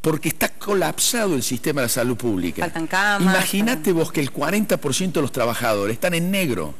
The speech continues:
Speaker 1: no tienen obra social, van todos al hospital público. El problema del hospital público en Córdoba es la accesibilidad al sistema.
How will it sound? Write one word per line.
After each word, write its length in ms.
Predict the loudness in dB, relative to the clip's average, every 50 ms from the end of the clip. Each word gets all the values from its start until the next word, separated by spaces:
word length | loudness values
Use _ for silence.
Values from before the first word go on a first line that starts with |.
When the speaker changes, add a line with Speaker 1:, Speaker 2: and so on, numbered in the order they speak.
| -12 -10 -6 -4
Speaker 1:
no 80 | -2
tienen 200 | 0 2 2 2 4
obra 180 | 4 4 2
social, 500 | 2 2 -2 -2 -2 -2 -2 -2 -2 -4 -8 -10 -12 -12 -12 -12 -12 -12 -10 -4
van 340 | 0 0 0 0 -2 -2 0
todos 220 | 2 4 4 4
al 80 | 4 2
hospital 360 | 2 0 2 2 2 2 2
público. 500 | -2 -2 -2 -2 -2 -4 -4 -6 -6 -6 -8 -10 -10 -10 -10 -10 0 2
El 180 | 2 2 2
problema 640 | 0 -2 2 2 2 2 2 2 2 2 4 4 2
del 120 | 2 2
hospital 380 | 0 -2 -4 0 2 0 0 2
público 340 | 2 2 2 2 2 0
en 80 | -2 0
Córdoba 240 | 0 2 2 4 2
es 80 | 2 2
la 120 | 2 2 2
accesibilidad 760 | 0 0 -2 0 0 0 0 0 0 0 2 4 4 4 2
al 60 | 2
sistema. 480 | 0 -4 -4 -2 -4 -6 -4 -4 -8